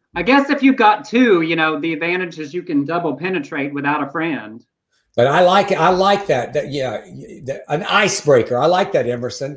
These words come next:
Speaker 2: 'Cause
Speaker 1: Can you
Speaker 2: we're
Speaker 1: imagine?
Speaker 2: always
Speaker 1: You're just, you know, what are you at? You're at, like, a P T A meeting. You're on the new bake sale committee, and they say, "Everyone go around and tell us something interesting about you." And Susan says, "Hi, my name's Susan, my husband Ralph, and our lovely little Johnny.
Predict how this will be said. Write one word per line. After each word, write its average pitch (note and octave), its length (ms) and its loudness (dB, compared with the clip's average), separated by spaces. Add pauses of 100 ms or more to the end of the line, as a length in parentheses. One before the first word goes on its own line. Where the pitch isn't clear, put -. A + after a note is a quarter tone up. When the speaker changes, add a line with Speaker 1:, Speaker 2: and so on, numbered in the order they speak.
Speaker 2:
'Cause D3 120 0
Speaker 1:
Can B3+ 80 2
you E4 60 8
Speaker 2:
we're D#4 60 4
Speaker 1:
imagine? B3 300 4
Speaker 2:
always B3+ 120 0
Speaker 1:
You're A#3+ 100 -2
just, - 300 -2 (280)
you A3+ 100 2
know, A3+ 200 4
what B3 160 2
are C#4 60 6
you B3 140 4
at? G3 180 2
You're G#3+ 140 0
at, A3+ 180 2
like, G#3 260 2 (100)
a F3 80 2
P A#3 240 0
T G3+ 260 -4
A G3+ 160 2
meeting. G3 420 0
You're F#3+ 140 2
on F#3+ 140 2
the F#3 80 0
new G3 320 2
bake F3+ 380 -2
sale G3+ 380 0
committee, F#3+ 460 0
and G3 100 -2
they F3+ 100 2
say, F3+ 280 -6 (280)
"Everyone F#4 400 2
go B3+ 220 2
around A#3 320 0
and A#3+ 80 -6
tell A3+ 200 -4
us A3 140 -8
something G#3+ 260 -6
interesting F#3+ 460 -8
about F3 340 0
you." A#3+ 140 -4
And G3 100 -4
Susan E3+ 360 -8
says, F3+ 180 -6
"Hi, F#3 240 2
my G#3+ 80 -4
name's G#3 260 -4
Susan, F#3+ 360 -2
my G#3+ 120 -4
husband F3+ 360 -6
Ralph, E3 260 0
and - 100 -8
our D#3+ 140 -2
lovely D#3+ 260 -2
little F3 260 -2
Johnny. E3+ 500 -4